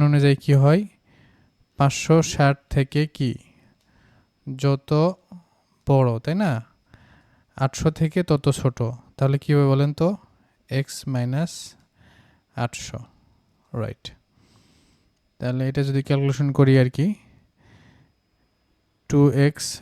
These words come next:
এটা মাইনাস, মাইনাস আটশো মাইনাস পাঁচশো ষাট। তাহলে এক্স ইকুয়াল হচ্ছে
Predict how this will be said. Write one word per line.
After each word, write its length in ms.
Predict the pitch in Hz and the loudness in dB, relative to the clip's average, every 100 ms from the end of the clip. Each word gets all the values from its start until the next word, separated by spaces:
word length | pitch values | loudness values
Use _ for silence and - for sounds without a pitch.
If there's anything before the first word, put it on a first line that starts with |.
| 175 | -8
এটা 140 | 127 127 | -6 -2
মাইনাস, 340 | 120 127 165 - - - _ _ _ _ _ _ _ _ _ _ _ _ _ - 131 | -2 -2 -4 -6 -14 -18 _ _ _ _ _ _ _ _ _ _ _ _ _ -8 -4
মাইনাস 320 | 127 135 143 - 127 | -2 -2 -6 -8 -4
আটশো 420 | 127 - - 147 160 190 _ _ _ _ 127 | -4 -6 -6 -2 -2 -4 _ _ _ _ -8
মাইনাস 300 | 120 131 139 - | -6 -6 -8 -10
পাঁচশো 420 | 123 120 - - 147 - | -8 -8 -8 -6 -6 -6
ষাট। 280 | - 120 - - _ _ _ _ _ _ _ _ _ _ _ _ _ _ | -8 -8 -10 -20 _ _ _ _ _ _ _ _ _ _ _ _ _ _
তাহলে 260 | 139 143 156 143 143 | -6 -4 -6 -4 -4
এক্স 160 | - 143 | -4 -10
ইকুয়াল 260 | 135 143 139 139 | -6 -2 0 -2
হচ্ছে 380 | - - - | -4 -8 -2